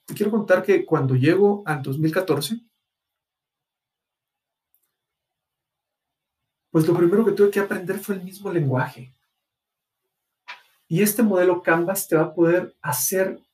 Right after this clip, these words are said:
comunicarte con personas no solo de tu misma generación.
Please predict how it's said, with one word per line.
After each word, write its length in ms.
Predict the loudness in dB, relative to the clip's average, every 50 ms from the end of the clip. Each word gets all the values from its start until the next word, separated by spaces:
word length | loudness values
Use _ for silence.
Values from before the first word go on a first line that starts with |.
| _ _ _ _ _ _ _ _ _ _ _ _ _ _ _ _
comunicarte 880 | 2 4 6 8 8 6 6 4 2 2 2 2 2 0 -2 -8 -10 -12 _ _ _ _ _ _ _ _ _ _ _ _ _ _ _ _ _ _ _ -2
con 200 | 0 0 2 2
personas 400 | 0 0 0 0 2 2 4 6
no 140 | 6 4
solo 240 | 4 2 0 2 2
de 100 | 2 2
tu 80 | 0 0
misma 360 | 0 0 0 0 0 -2 -6
generación. 680 | -4 -2 -2 -2 -2 -4 -4 -2 -2 -2 -2 -2 -6 -10